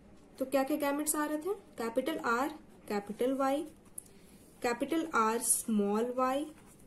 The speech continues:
small r, capital Y, and small r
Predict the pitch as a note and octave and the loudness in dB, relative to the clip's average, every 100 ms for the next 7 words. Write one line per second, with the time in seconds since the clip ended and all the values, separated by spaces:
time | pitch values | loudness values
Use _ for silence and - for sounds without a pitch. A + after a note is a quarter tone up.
0 | - - - - - - - - - B3 | -20 -20 -20 -20 -20 -20 -2 0 2 2
1 | B3+ C#4 D#4+ - A#4 A#3 G3+ - - - | 4 4 2 0 2 4 2 -4 -14 -2
2 | G#3 G3+ G#3 C4 D4 C#4+ C#4 C#4+ D#4 - | -2 -2 0 2 2 2 0 0 -4 -8
3 | - - - - - - - - - - | -16 -20 -20 -20 -18 -18 -18 -20 -20 -20
4 | - - - - - - - - - - | -20 -20 -20 -20 -20 -20 -20 -20 -20 0
5 | B3+ A#3+ B3+ D4+ - - - - - - | 4 4 2 -4 -12 -20 -20 -20 -20 -20
6 | - - - - - B3+ B3+ C#4 D4+ - | -20 -20 0 4 4 4 4 6 4 2
7 | G#3+ G#3 | 2 2